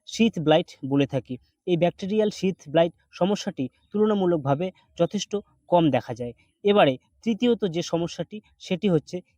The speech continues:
এই সমস্যাটি, অর্থাৎ ধানের শীষগুলো বৃদ্ধি হওয়া থামিয়ে দিয়েছে এবং গাছগুলো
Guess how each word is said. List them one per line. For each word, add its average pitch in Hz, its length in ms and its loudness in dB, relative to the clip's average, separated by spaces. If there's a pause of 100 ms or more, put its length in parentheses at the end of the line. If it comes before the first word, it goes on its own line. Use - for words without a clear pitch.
(160)
এই 233 140 2
সমস্যাটি, 127 540 -6 (300)
অর্থাৎ 190 280 0 (160)
ধানের 165 320 0
শীষগুলো 208 400 -6 (280)
বৃদ্ধি 160 300 0
হওয়া 170 220 2
থামিয়ে 156 380 -2
দিয়েছে 175 280 -6 (260)
এবং 147 220 -2
গাছগুলো 165 440 -2